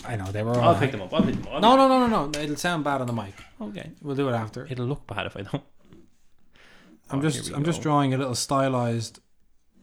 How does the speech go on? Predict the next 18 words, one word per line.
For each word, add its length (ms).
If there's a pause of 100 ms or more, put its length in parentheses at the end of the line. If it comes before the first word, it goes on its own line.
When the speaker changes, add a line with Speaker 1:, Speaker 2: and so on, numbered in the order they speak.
(300)
Speaker 1:
logo 320
for 140
you 120
here, 140
Enzo. 400 (260)
Speaker 2:
Wow, 200
that 100
means 200
a 40
lot. 200 (2000)
In 100
fact, 320
you're 160
too 180
kind. 340 (3250)
Speaker 1:
Something 240
like 140
that. 220